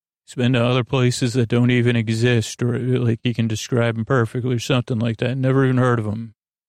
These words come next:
But it's deeper than that. Uh, when you look in your, his eyes, you know there's something else in there. Something hidden.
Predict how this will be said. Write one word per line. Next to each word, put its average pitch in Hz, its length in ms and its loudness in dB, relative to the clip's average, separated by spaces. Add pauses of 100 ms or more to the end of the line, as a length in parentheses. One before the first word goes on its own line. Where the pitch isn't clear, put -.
(260)
But 123 100 -6
it's 117 260 -10
deeper 120 440 0
than 120 240 -4
that. 117 420 -6
Uh, 123 300 -4 (1160)
when 123 200 0
you 117 180 2
look 131 220 2
in 131 80 0
your, 127 160 0
his 123 240 0
eyes, 117 460 0
you 120 100 2
know 113 600 2
there's 120 220 -2
something 120 400 0
else 113 300 0
in 107 180 -2
there. 117 560 -4 (1000)
Something 123 680 0
hidden. 117 800 0